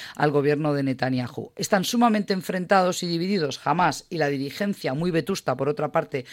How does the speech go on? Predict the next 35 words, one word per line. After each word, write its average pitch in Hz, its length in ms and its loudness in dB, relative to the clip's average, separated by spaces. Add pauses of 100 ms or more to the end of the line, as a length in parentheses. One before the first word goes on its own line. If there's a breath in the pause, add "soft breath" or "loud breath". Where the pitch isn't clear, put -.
(200 loud breath)
de 151 140 2
la 143 60 2
autoridad 135 560 -2
palestina, 143 460 0
y 131 40 -2
quien 131 200 -2
les 131 180 0
habla, 151 280 2 (420 loud breath)
algo 151 200 2
de 143 80 4
propiedad 147 460 2
creo 139 180 0
que 147 80 -2
tengo 156 300 -2
porque 147 260 -4
me 139 80 0
he 143 40 0
entrevistado 139 600 -2
con 135 240 -4
el 143 100 -4
propio 143 320 0
presidente 135 400 -4
palestino 135 520 -2
Abu 127 240 0
Mazen 170 480 2 (400 loud breath)
en 135 120 -2
más 135 160 0
de 139 100 0
tres 127 240 -4
ocasiones, 123 720 0
¿sí? 151 280 -2 (240 loud breath)
Entonces, 135 640 -4 (180)
les 156 220 -6
puedo 233 320 10
asegurar 165 520 2